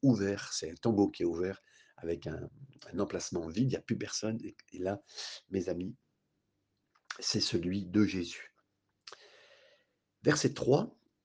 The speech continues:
son aspect était comme l'éclair et son vêtement blanc, et son vêtement blanc comme la neige. Alors là, mes amis,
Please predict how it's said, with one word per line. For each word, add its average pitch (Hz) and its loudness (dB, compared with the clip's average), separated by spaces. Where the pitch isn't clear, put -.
son 135 4
aspect - 0
était - 0
comme 123 6
l'éclair 98 2
et 151 0
son 127 0
vêtement 110 0
blanc, 92 2
et 127 -2
son 127 6
vêtement 95 2
blanc 117 6
comme 92 0
la 87 -4
neige. - -14
Alors 120 2
là, 127 4
mes 107 -2
amis, 95 -6